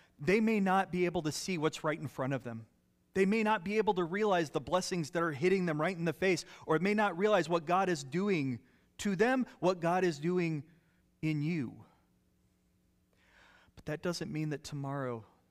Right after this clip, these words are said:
the person doesn't get it, or the next day. Or that doesn't mean that maybe someone that you were able to reach out to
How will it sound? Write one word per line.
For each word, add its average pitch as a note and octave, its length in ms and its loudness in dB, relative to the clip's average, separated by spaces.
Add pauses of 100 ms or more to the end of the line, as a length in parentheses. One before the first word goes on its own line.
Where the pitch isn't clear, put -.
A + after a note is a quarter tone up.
(140)
the - 60 -20
person B2+ 320 -14
doesn't A#2 300 -14
get C#3+ 120 -20
it, - 140 -20 (1500)
or B2 100 -8
the A#2+ 140 -6
next A#2+ 320 -10
day. C3 240 -16 (580)
Or C#3+ 140 0
that D3 200 2
doesn't D3+ 280 -4
mean C#3+ 180 -2
that C3+ 160 -4
maybe C3+ 460 -4 (360)
someone D3 360 -2
that B2+ 160 -4
you C#3 400 -4 (260)
were D3+ 100 -2
able D#3 220 -4
to - 140 -12
reach E3 260 -8
out E3+ 200 -6
to A3 200 -14